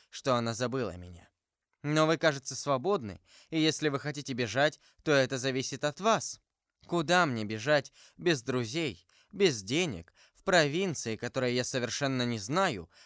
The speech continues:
и в которой я никогда не бывала?» «А что касается до друзей, — сказала послушница, — они будут у вас везде, где бы вы ни были.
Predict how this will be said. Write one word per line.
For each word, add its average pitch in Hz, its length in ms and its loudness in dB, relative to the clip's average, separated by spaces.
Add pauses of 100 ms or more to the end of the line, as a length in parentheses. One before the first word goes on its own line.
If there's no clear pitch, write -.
и 151 160 0
в - 40 -8
которой 120 440 0
я 117 360 2 (200)
никогда 127 480 0
не 110 120 -2
бывала?» 156 520 0 (400)
«А 190 140 0
что - 220 -2
касается 151 540 0
до 123 120 -2
друзей, — 120 540 -2 (200)
сказала 120 460 2
послушница, — 104 880 -8 (420)
они 220 260 4
будут 175 300 2
у 160 60 0
вас 143 220 2
везде, 127 560 -2 (240)
где 135 240 0
бы 147 140 2
вы 156 120 2
ни 185 180 0
были. 101 320 -8